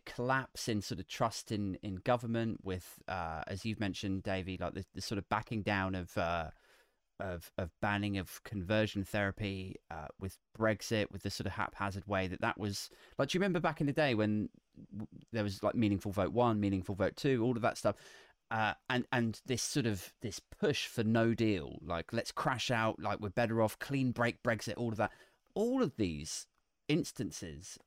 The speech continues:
are p-, like, perfect examples of a government that just does not seem able to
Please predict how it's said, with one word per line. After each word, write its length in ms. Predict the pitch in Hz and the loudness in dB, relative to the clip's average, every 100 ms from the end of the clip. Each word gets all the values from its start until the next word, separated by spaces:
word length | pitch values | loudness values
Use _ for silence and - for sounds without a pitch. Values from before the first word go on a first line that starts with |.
| - | -2
are 400 | 104 101 95 92 - _ _ _ _ _ _ _ _ _ _ _ _ - - | 2 2 2 -2 -6 _ _ _ _ _ _ _ _ _ _ _ _ -18 -10
p-, 80 | - | -2
like, 180 | 127 - | 0 0
perfect 380 | 175 185 135 139 | 0 2 0 -4
examples 500 | 113 117 104 104 101 | 0 2 2 -2 -4
of 100 | 95 | 0
a 40 | |
government 400 | 104 90 92 87 | 0 0 -2 -4
that 100 | 92 | -4
just 240 | 117 - | -4 -4
does 260 | - 123 - | 2 2 2
not 200 | 120 - | -2 0
seem 500 | - 117 98 87 90 - _ _ _ - | -2 -2 -2 -6 -10 -14 _ _ _ -2
able 560 | 120 117 90 82 73 - | 0 2 0 -6 -8 -8
to 480 | - - 110 101 | -4 2 2 2